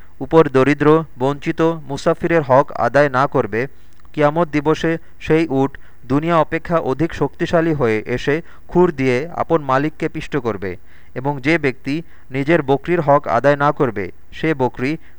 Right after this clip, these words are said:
দুনিয়া অপেক্ষা অধিক শক্তিশালী হয়ে এসে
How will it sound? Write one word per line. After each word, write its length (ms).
দুনিয়া 320
অপেক্ষা 400
অধিক 340
শক্তিশালী 540
হয়ে 240
এসে 280